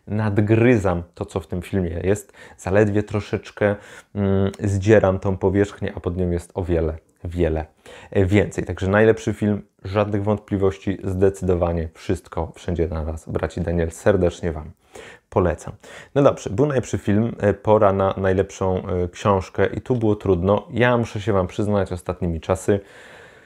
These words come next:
nie mam ręki do książek za bardzo. Nie mam ręki do książek, e, trafiam na tytuły, które są niezłe, które są przyzwoite, które są czasami dobre, ale to za mało. Ja już jestem na tym etapie, że chcę,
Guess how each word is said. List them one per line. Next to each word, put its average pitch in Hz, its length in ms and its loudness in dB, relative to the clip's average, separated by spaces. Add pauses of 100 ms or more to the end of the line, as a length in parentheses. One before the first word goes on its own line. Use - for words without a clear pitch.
(600)
nie 196 120 6
mam 123 180 6
ręki 90 260 2
do 87 100 0
książek - 420 -12
za 95 100 -8
bardzo. - 320 -16 (200)
Nie 180 100 -2
mam 156 180 2
ręki 139 240 4
do 110 80 4
książek, 139 640 0
e, - 40 -4 (680)
trafiam 135 600 0
na 123 140 2
tytuły, 123 500 0
które 117 300 0
są 110 460 0 (460)
niezłe, 113 400 2 (280)
które 104 280 0
są 92 380 -2
przyzwoite, 113 460 0
które 107 160 -2
są 107 160 -2
czasami 107 380 -2
dobre, 101 380 4 (240)
ale 104 180 -2
to 107 120 -4
za 101 140 2
mało. 85 420 -2 (320)
Ja 110 100 4
już 113 120 2
jestem 110 240 0
na 104 80 4
tym 104 200 -6
etapie, 101 320 -4
że 98 140 -2
chcę, - 460 0